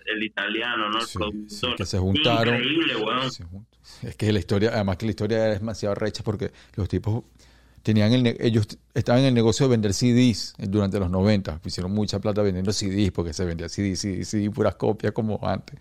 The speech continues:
Speaker 1: Ajá.
Speaker 2: Y luego, eh, comienza la transformación de la industria discográfica, comienzan a hacer este, lo que, com-, los comienzos del streaming y los tipos fueron tan brillantes que dijeron, "Bueno, si no podemos vender los discos, vamos a vender los audífonos para escuchar los discos".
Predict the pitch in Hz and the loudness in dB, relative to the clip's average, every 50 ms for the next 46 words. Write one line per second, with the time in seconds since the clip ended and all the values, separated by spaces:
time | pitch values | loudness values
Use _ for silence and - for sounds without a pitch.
0 | - - - - - - - - - - - - 120 127 - 147 135 139 135 131 | -20 -20 -18 -12 -10 -10 -10 -12 -16 -20 -16 -16 -16 -4 2 2 4 4 4 6
1 | 131 127 120 120 135 151 - - 151 - - 123 120 113 113 120 123 120 120 120 | 6 4 4 4 2 2 0 -4 -6 0 0 0 2 2 2 4 4 4 4 4
2 | 117 104 - 131 127 135 135 135 139 139 139 139 135 131 135 131 120 - 127 120 | 2 0 0 2 2 4 4 4 2 2 2 2 2 2 2 0 2 2 0 0
3 | 113 113 107 - - 117 117 117 117 117 123 123 135 135 131 131 123 127 113 113 | 0 0 0 0 0 2 4 4 4 4 4 4 4 4 2 2 4 2 2 2
4 | 135 131 131 127 131 123 - 131 131 139 143 143 135 120 - 131 120 127 113 - | 2 0 2 0 0 0 0 -2 0 2 4 4 4 2 0 -4 -4 -6 -4 -2
5 | - 98 98 98 98 95 92 113 113 113 117 98 117 113 110 113 110 - - 131 | -4 -4 -2 -2 -2 -4 -4 -4 -2 -2 -2 -2 0 0 0 -2 -2 -4 -4 -2
6 | 123 117 110 - 127 120 110 - - - 104 98 - - - 90 98 - - - | -2 -2 -2 -2 0 0 0 -2 -2 -4 -4 -4 -4 -6 -6 -6 -6 -6 -4 -4
7 | 95 - - - 98 101 101 101 92 - 120 127 127 113 - - 131 131 123 120 | -4 -2 -2 -2 -2 0 0 -2 -2 -2 -2 0 0 0 0 2 2 2 2 2
8 | 135 139 135 - - - - - - - _ 110 101 92 - 104 - 107 - - | 0 -4 -6 -10 -20 -20 -20 -20 -20 -8 _ -2 0 0 0 0 -2 -2 0 2
9 | 117 117 123 123 117 - 135 127 127 120 123 123 113 113 120 117 113 107 127 120 | 2 4 4 2 2 2 2 2 4 4 2 2 4 4 2 2 2 -2 -4 -4
10 | 127 110 95 98 104 120 120 104 92 - - - - _ - - 107 95 95 87 | -2 -2 0 0 2 2 2 0 -2 -4 -10 -18 -20 _ -8 -4 -2 -2 0 0
11 | 107 107 110 120 127 131 123 110 110 107 120 117 131 131 117 - - 131 117 104 | 2 2 2 2 2 2 2 2 2 2 0 0 0 0 -2 0 2 0 2 2
12 | 101 110 123 127 113 101 98 101 107 107 92 92 92 98 120 139 - - 110 92 | 0 0 0 0 0 0 0 -2 -2 -2 0 0 0 2 0 0 0 -2 -4 -4
13 | 82 - 87 85 82 - 87 - 87 87 - 90 95 101 98 107 - - - - | -4 -4 -6 -8 -8 -8 -8 -8 -8 -8 -8 -10 -12 -10 -12 -14 -14 -16 -20 -20